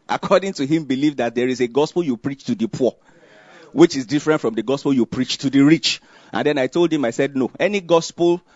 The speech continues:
that respects class is not the gospel of our Lord Jesus Christ."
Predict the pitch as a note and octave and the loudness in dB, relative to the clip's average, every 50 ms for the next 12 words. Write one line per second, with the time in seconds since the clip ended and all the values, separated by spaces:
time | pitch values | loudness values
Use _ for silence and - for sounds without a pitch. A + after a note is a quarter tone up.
0 | _ _ _ _ _ _ - A2 B2 B2 A#2 A#2+ B2 A#2+ A#2 - - - D3+ D3 | _ _ _ _ _ _ 0 0 0 2 2 0 -2 0 -2 -4 0 0 0 0
1 | - - - - - C#3 C3 A#2 - - - - - - - - - C#3 C#3 C#3+ | 0 -8 -10 -6 -2 -2 -2 -2 -2 -4 -6 -6 -6 -6 -6 -4 -2 0 -2 -2
2 | - - A#2+ A2 F#2+ - A#2+ A#2 - - - G#2 F2 - - F#2+ F#2+ G2+ G2+ G#2 | -2 -4 -8 -6 0 -2 0 0 -2 -6 -6 -8 -6 -2 -2 -2 0 0 0 2
3 | A2 A2+ A2+ A2 A2 G#2 G2 G#2+ G#2 - - G#2 D#2+ - - - | 2 2 2 0 -4 -4 -4 -4 -4 -2 -4 -4 -4 -4 -10 -14